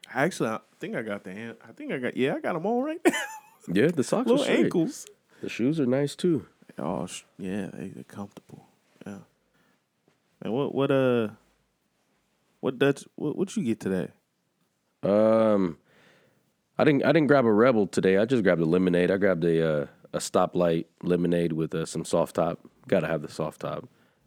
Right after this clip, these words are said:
Speaker 2: And if, uh, if you guys have not had soft top on your drinks, get it.
Speaker 1: Gonna keep recommending
Speaker 2: It's
Speaker 1: that.
Speaker 2: sweet. It's soft. It's like, it's like a cloud.
Speaker 1: Bruh,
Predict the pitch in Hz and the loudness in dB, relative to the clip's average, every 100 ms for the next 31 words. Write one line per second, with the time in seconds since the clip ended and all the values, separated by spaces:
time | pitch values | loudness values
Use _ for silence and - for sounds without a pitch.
0 | _ - 78 76 - - 73 - _ _ | _ -8 -8 -8 -10 -10 -10 -14 _ _
1 | _ _ _ _ _ _ _ 85 95 90 | _ _ _ _ _ _ _ -2 0 0
2 | 90 87 90 92 90 87 - 87 - 85 | -2 0 0 0 -2 -2 -2 -2 0 -2
3 | 80 80 73 78 82 85 82 - - _ | -2 -6 -6 -6 -4 -4 -4 -12 -20 _
4 | _ _ _ _ _ _ _ _ 80 76 | _ _ _ _ _ _ _ _ -10 -4
5 | 80 73 - - _ _ _ _ 104 101 | -2 -2 -6 -14 _ _ _ _ -4 -2
6 | 92 107 101 104 101 101 98 98 82 95 | -2 -4 -2 -2 -4 -6 -6 -2 -2 -2
7 | 95 95 - 85 95 98 - _ _ _ | -4 -6 0 2 2 0 -4 _ _ _
8 | _ - - - - 90 95 92 - _ | _ -20 -16 -10 0 2 4 0 -8 _
9 | _ - 78 67 - - 67 - - 95 | _ -8 -6 -6 -8 -6 -6 -8 -2 0
10 | 80 67 - _ _ _ _ _ 110 113 | 0 -2 -10 _ _ _ _ _ 0 2
11 | 98 | 2